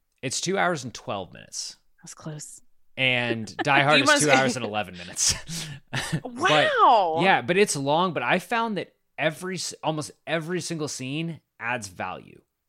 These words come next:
Speaker 3: Yeah.
Speaker 1: There's n-, there's not, I didn't find that there was a bunch of filler.
Speaker 3: I, uh, this is also one that I, rom-coms, guys,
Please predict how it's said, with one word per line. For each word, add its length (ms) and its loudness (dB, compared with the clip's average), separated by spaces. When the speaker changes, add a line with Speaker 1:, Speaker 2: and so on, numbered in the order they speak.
Speaker 3:
Yeah. 180 2
Speaker 1:
There's 200 0
n-, 160 -8
there's 220 -4
not, 140 -2
I 140 4
didn't 200 2
find 320 0
that 80 -8
there 100 -2
was 120 -6
a 40 -12
bunch 200 -8
of 60 -20
filler. 420 -14
Speaker 3:
I, 240 2
uh, 380 0
this 240 -2
is 140 -6
also 420 -4
one 200 -4
that 120 -4
I, 320 -4
rom-coms, 580 -6
guys, 280 -2